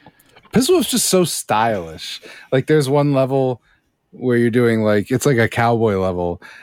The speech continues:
and you kick open this door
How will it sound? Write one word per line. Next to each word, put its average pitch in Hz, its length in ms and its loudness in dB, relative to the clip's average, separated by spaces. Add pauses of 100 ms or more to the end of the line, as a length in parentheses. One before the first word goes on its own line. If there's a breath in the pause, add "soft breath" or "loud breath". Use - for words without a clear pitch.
(140 loud breath)
and 104 580 0
you 117 140 2
kick 151 340 -2
open 135 320 2
this 107 200 0
door 113 560 2